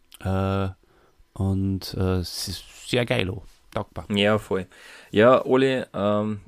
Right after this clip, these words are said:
Speaker 2: kann ich, äh, kann ich, ähm, kann ich mitgehen, ja, weil bei mir ist es, wie gesagt, also es war als Kind immer eine meiner absoluten Lieblingsfolgen, weil ich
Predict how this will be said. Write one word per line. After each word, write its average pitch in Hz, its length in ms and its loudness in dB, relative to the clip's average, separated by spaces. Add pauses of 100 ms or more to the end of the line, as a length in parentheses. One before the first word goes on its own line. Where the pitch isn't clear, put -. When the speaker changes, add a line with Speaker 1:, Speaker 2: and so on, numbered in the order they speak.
(140)
Speaker 2:
kann 113 240 -4
ich, 123 280 -10 (200)
äh, 104 420 0
kann 117 200 0
ich, - 600 -8 (540)
ähm, 107 460 -8
kann 123 180 0
ich 120 60 0
mitgehen, 156 440 0
ja, 143 300 0
weil 104 340 -2 (240)
bei 101 100 -2
mir 113 240 -4
ist 110 120 -6
es, - 440 -4
wie 101 140 -6
gesagt, 98 420 -2
also 95 260 -2 (600)
es - 140 -12
war 113 100 8
als 127 140 4
Kind 135 280 0
immer 120 340 2
eine 107 220 -4
meiner 107 200 -4
absoluten 110 540 -4
Lieblingsfolgen, 92 880 -2
weil 98 420 -6
ich 101 200 -4